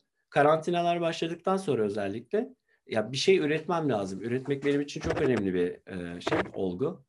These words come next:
Muhtemelen her sanatçı için ya da herkes için geçerlidir diye düşünüyorum. E,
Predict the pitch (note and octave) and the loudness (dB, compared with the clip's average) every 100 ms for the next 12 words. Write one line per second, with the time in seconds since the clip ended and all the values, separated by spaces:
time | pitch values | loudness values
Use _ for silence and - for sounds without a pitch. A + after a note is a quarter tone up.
0 | _ A#2+ B2+ D#3 D3+ D#3 E3 D#3+ D3 A#2+ | _ -6 -2 0 2 2 0 0 0 0
1 | G#2+ - G2 C3+ C3+ B2+ C3+ C#3+ C3 F3+ | -2 -6 -8 -2 0 0 0 -2 -2 -6
2 | - C3 B2+ C3+ C3 C3 B2 A2 F#2 F2+ | -6 -6 -4 -4 -2 -4 -2 -4 -8 -8
3 | F2 - G2 C#3+ F#3+ - _ _ _ _ | -10 -12 -10 -8 -10 -14 _ _ _ _
4 | - | -6